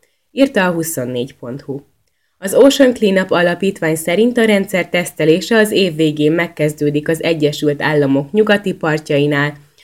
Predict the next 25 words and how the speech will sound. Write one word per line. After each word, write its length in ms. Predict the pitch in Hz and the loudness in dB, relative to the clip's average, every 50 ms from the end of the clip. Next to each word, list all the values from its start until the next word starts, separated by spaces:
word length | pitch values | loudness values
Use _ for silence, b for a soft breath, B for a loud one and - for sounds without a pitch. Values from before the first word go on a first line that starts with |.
| b b b | b b b
majd 200 | - 175 175 170 | -4 -2 0 2
az 120 | 185 180 185 | 2 0 2
eredetileg 680 | 160 185 190 185 170 170 165 160 185 175 151 151 151 | 0 2 2 2 2 2 0 0 0 0 0 -2 -2
tervezettnél 800 | - 190 180 190 202 196 196 180 165 160 160 160 - 160 151 151 151 | -2 0 0 0 2 2 2 4 4 2 0 0 0 0 0 0 0
két 280 | - 175 170 165 - | -2 -4 -4 -2 0
évvel 340 | - 156 147 143 135 135 139 | 0 0 2 2 0 0 0
korábban, 640 | - - 208 208 196 180 165 160 170 170 170 165 165 B B B _ | 0 0 2 2 2 0 -2 -2 0 0 0 -2 -4 B B B _
már 220 | - 208 214 214 | 0 0 0 2
kétezer-tizennyolc 1300 | 214 220 196 - - - 143 147 147 143 156 147 147 - 180 180 156 156 143 143 156 165 170 165 160 - | 2 2 0 0 0 0 2 2 2 2 2 0 0 -2 -4 -2 0 2 2 4 4 4 4 2 0 0
első 400 | - 160 156 147 143 - - 143 | -2 0 0 0 0 0 -2 -2
felében 500 | 143 143 165 165 175 180 175 180 175 170 | -2 -2 -2 -2 0 -2 -2 -2 -2 0
átszállítják 840 | - 147 147 143 143 - 147 139 139 143 165 170 165 220 208 202 208 | 0 -2 -2 -4 -6 -6 -4 -2 0 -2 -2 -2 -2 -2 -2 0 0
a 60 | 202 | -2
szemétgyűjtőt 840 | 196 - - 175 147 139 123 127 139 170 180 190 190 - 196 196 - | -4 -2 -4 -2 -2 -2 -2 -4 -6 -8 -8 -8 -4 -4 -6 -4 -4
a 60 | 208 | -6
szemétszigethez. 1000 | 202 - - 143 123 123 120 123 - - - 123 123 123 - - - 139 120 131 - - _ _ _ _ _ _ | -6 -4 -6 -4 -4 -4 -6 -6 -10 -14 -10 -8 -8 -8 -8 -12 -16 -18 -18 -18 -18 -20 _ _ _ _ _ _
A 100 | 180 202 | -10 -2
tisztítórendszer 1000 | 208 226 226 214 220 214 202 202 202 214 202 196 190 196 208 208 - 240 240 240 | 2 2 2 2 2 0 -2 0 2 2 2 4 2 2 0 2 2 4 4 4
vízfelszínen 800 | 208 202 202 196 - - 180 165 160 160 160 - 165 165 156 156 165 | 2 0 -2 -4 -4 -6 -4 -4 -4 -4 -2 -2 -2 0 2 2 2
lebegő 440 | 165 160 156 160 156 156 160 160 | 2 2 2 0 0 2 2 2
része 400 | 160 160 160 165 160 - - 156 | 2 2 2 0 0 -2 0 2
olyan, 300 | - 160 170 180 190 214 | 4 6 6 6 6 4
mint 280 | 240 226 208 175 170 - | 4 4 2 0 -2 -4
egy 140 | 156 147 143 | -6 -6 -6
sorompó, 640 | - - 208 220 220 202 202 202 - 180 175 170 | -4 -2 0 0 0 0 -2 -2 -2 -2 -2 -2